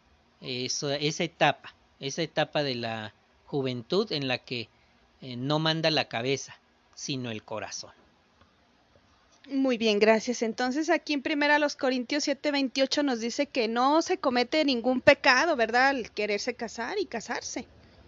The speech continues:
Speaker 2: Pero debemos ser realistas, porque todos los matrimonios se enfrentan a problemas. Eso es algo muy realista y es muy común, ¿verdad?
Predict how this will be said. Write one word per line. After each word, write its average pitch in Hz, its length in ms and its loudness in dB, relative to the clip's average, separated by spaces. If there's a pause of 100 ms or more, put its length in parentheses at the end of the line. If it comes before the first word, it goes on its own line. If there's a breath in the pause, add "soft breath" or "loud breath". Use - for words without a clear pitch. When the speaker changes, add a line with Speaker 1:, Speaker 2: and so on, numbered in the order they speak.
(380 loud breath)
Speaker 2:
Pero 285 240 10
debemos 330 420 8
ser 330 140 4
realistas, 320 680 0
porque 220 280 -6
todos 269 420 4
los 370 140 0
matrimonios 247 640 -4
se 277 60 -4
enfrentan 208 520 -6
a 208 60 -4
problemas. 240 760 -4 (460 soft breath)
Eso 247 300 4
es 277 180 6
algo 262 460 6
muy 247 220 2
realista 269 760 2
y 220 200 -2
es 214 180 -4
muy 233 220 -4
común, 220 500 -2
¿verdad? 202 320 -4